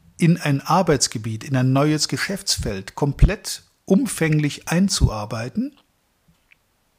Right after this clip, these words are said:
Ihr werdet mir zustimmen, mit Sicherheit nicht. Da ist auch der Sinn des Satzes schon drin. Beginne, bevor du bereit bist.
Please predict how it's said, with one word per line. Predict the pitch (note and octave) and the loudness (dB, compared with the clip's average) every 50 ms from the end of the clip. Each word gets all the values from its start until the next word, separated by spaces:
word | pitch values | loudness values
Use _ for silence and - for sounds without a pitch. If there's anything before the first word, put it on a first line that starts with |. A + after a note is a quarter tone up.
| _ _ _ _ _ _ _ _ _ _ _ _ _ - _ | _ _ _ _ _ _ _ _ _ _ _ _ _ -8 _
Ihr | D3 C3+ B2+ | -2 2 2
werdet | D3 D3 C#3 C3 | 2 0 2 0
mir | C3 B2+ - | -2 -2 2
zustimmen, | - - - - - - F3 D#3 D3+ | 6 6 6 6 6 2 2 -2 -2
mit | C#3 - | -2 -2
Sicherheit | - - A2 - A2+ G#2 A2 A2+ - | -6 -10 -8 -8 -6 -6 -4 0 0
nicht. | D#3+ C3+ - - - - - _ _ _ _ _ _ _ _ _ _ _ _ _ _ _ _ _ _ _ _ _ _ _ _ _ _ _ _ _ _ _ _ _ _ _ | 0 0 0 -4 -12 -18 -20 _ _ _ _ _ _ _ _ _ _ _ _ _ _ _ _ _ _ _ _ _ _ _ _ _ _ _ _ _ _ _ _ _ _ _
Da | - C3 C3 | -2 0 2
ist | D#3+ F3+ - | 2 2 2
auch | F#3 D3 | 2 2
der | - D#3+ C#3+ B2+ | 4 4 4 2
Sinn | A#2+ C#3+ D#3 F#3 | 2 4 4 4
des | D3+ C3+ - - | 4 4 2 4
Satzes | - C#3+ C#3+ - - C#3+ - | 2 2 2 0 -4 -4 2
schon | - - D#3 C#3 C3 | 2 2 2 2 2
drin. | C#3+ E3+ D#3+ B2+ G#2 F#2+ G2 | 2 2 2 2 0 -2 -4
Beginne, | A2+ A#2 A2 A2+ C#3 D#3 F3 F#3 G3 G#3 G#3+ G#3 - _ _ _ _ _ _ _ | -6 -6 -2 0 2 4 4 4 2 0 -2 -4 -8 _ _ _ _ _ _ _
bevor | - B2+ - - C3+ B2+ B2+ B2+ | -4 -4 -2 0 2 2 2 2
du | C#3+ C3+ | 0 -2
bereit | C3+ C#3+ C3+ D#3+ F3 G3 F#3 - | -2 -2 0 0 -2 -2 -2 -6
bist. | - F2+ - - - - | -8 -8 -8 -8 -10 -12